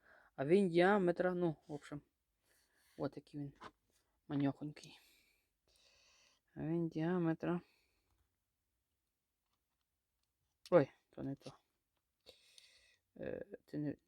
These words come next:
ти не розумієш. Це другое, да? Е, три і один чи три і п'ятнадцять буде, правда. А, в общем, таке во. І що я вам хочу показати,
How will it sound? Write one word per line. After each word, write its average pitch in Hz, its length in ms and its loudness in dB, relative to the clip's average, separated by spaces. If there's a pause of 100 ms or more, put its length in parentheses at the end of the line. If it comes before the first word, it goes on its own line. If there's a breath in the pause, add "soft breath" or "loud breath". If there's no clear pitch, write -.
(520)
ти 165 140 -2
не 160 120 2
розумієш. 151 680 -2 (580)
Це 139 60 -6
другое, 147 400 -4
да? 143 160 -8 (840 soft breath)
Е, 147 360 -2 (200)
три 220 260 4
і 220 120 4
один 262 260 0
чи - 120 -20
три 196 160 -6
і 185 40 -4
п'ятнадцять - 680 -8 (100)
буде, 143 300 -12
правда. 143 300 -8 (1400 loud breath)
А, 233 280 6
в 208 40 8
общем, 165 360 0
таке 165 220 -2
во. 147 200 0 (1800 loud breath)
І 190 240 4
що 202 240 4
я 190 120 10
вам 175 200 6
хочу 185 340 -2
показати, 151 680 0